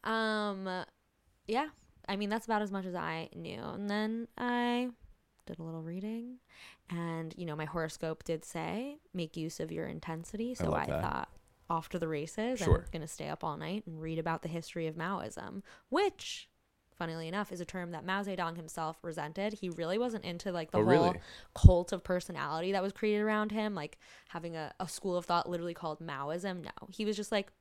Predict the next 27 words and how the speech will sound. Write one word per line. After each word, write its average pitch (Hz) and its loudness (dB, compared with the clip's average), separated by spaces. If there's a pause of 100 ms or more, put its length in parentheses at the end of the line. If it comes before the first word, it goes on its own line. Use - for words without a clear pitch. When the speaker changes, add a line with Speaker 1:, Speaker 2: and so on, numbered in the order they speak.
(520)
Speaker 1:
"These 180 -6
are 170 -6
my 160 -6
thoughts, - -8 (120)
and 175 -4
my 160 0
name 160 -2
Speaker 2:
Did 120 4
Speaker 1:
is 120 2
Speaker 2:
he - 4
Speaker 1:
Mao - 4
Speaker 2:
have, 117 4
Speaker 1:
Zedong." - -4
Speaker 2:
did 113 0
he 120 0
have 110 2
a 107 2
name 92 0
for 90 -2
it, 170 -2
or 98 6
he 107 0
just 98 2
wanted 95 2
people 92 -2
to - -4
adopt? 87 2